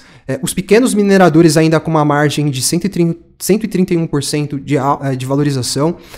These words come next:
É, os grandes mineradores, que são as grandes companhias, as grandes empresas mineradoras, apenas com oitenta e um por cento, quando nós consideramos, é, é, a, a rentabilidade dessas diferentes enta-, re-, é, entidades nesse ciclo.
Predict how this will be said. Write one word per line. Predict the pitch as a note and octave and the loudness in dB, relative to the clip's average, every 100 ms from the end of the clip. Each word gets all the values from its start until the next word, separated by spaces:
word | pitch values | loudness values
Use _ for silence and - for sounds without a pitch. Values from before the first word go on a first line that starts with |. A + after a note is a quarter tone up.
| - - | -20 -10
É, | C3+ | -2
os | F3+ | -2
grandes | D3 E3 C4 B3+ | 2 4 4 4
mineradores, | F#3+ F#3+ F3+ D#3+ C3 E3+ F3 B2 - | 2 4 6 4 2 2 2 0 -4
que | - - | -6 -6
são | D3 | -4
as | C#3 | -4
grandes | C#3 E3+ - | -4 -6 -8
companhias, | - E3+ E3+ C#3+ D#3+ C#3 | -8 -10 -6 -4 -2 -2
as | |
grandes | C#3+ E3 | -2 -2
empresas | E3 - D3+ D3+ | -2 -2 -2 0
mineradoras, | D3 C#3+ C3+ D3+ | 0 0 0 0
apenas | D3 D3+ D#3 | 0 -2 -2
com | E3 | -4
oitenta | D#3 E3 D#3+ | -2 -2 0
e | |
um | E3+ | -2
por | E3+ D3 | -2 -4
cento, | - C3 D#3+ - - _ - - _ _ | -2 -2 -4 -6 -20 _ -20 -20 _ _
quando | C3+ | -2
nós | C#3 C#3 | -2 -4
consideramos, | D3 - C#3+ C#3 C#3 C3 - _ _ _ _ _ _ _ _ _ - | -6 -2 0 2 0 -2 -6 _ _ _ _ _ _ _ _ _ -10
é, | C#3+ C3+ C3+ | -6 -6 -6
é, | C#3+ C#3 | -8 -6
a, | C3+ C3 C3+ | -4 -4 -4
a | |
rentabilidade | C3 E3 E3 D3+ D#3 D3+ C#3+ F3 G3+ F3 - - - | -2 -2 -2 -4 -4 -4 2 2 2 -2 -6 -16 -4
dessas | D3 - D3+ | -2 0 -2
diferentes | C#3+ - D3+ D#3 D#3 | -2 -2 0 0 0
enta-, | D3 D3 C#3 _ - | -2 -2 -6 _ -8
re-, | C3+ D#3 - | -4 -4 -2
é, | C#3+ C#3 - | -2 -2 0
entidades | E3 D#3+ C#3+ C#3+ C#3+ | -2 -2 -2 -2 0
nesse | C#3+ D#3 C#3 | -2 -2 -2
ciclo. | - E3 F#3 | -4 -4 -4